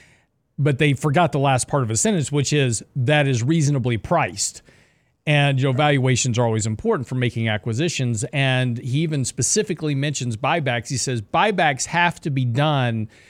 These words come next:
at a reasonable price." You know, and, and unfortunately, companies like Apple and others, they're, they're just buying back stock in order to keep the stock price elevated. And that's gonna have a long-term detrimental effect of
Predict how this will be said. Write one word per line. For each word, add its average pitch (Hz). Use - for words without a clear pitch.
at 143
a 135
reasonable 139
price." -
You 135
know, 139
and, 139
and 127
unfortunately, 139
companies 135
like 110
Apple 135
and 110
others, 117
they're, 123
they're 120
just 120
buying 147
back 117
stock 160
in 120
order 147
to 120
keep 135
the 113
stock 139
price 120
elevated. 131
And 139
that's 156
gonna 135
have 170
a 135
long-term 139
detrimental 127
effect 175
of 127